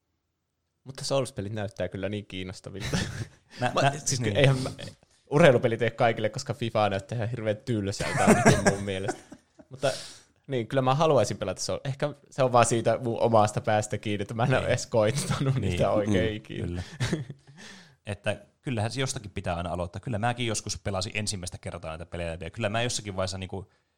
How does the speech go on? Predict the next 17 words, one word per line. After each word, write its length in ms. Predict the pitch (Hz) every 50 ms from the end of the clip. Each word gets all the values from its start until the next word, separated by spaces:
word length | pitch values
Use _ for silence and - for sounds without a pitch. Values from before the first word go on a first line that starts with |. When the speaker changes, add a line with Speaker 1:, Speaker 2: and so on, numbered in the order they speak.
| _ _ _ - -
Speaker 2:
oli 220 | - - 104 113 113 92
ihan 220 | 127 107 123 127 -
perseestä 560 | - 127 117 107 92 - - 92 90 - 101
näissä 200 | 85 85 - -
peleissä, 320 | - - 87 82 82 - 104
että 120 | - -
mä 60 | 101 104
en 40 | 104
voinut 180 | 110 117 -
tehdä 120 | - 123 120
mitään 440 | 120 120 113 - 98 90 87 87
niissä 240 | 85 87 92 - 98
tyyliin. 340 | 92 98 90 87 87 87 - _ _ _ _
Speaker 1:
Mm. 100 | 120 107
Speaker 2:
Mut 240 | 107 104 120 127 -
sitten 220 | - 139 - 107
kun 140 | 107 110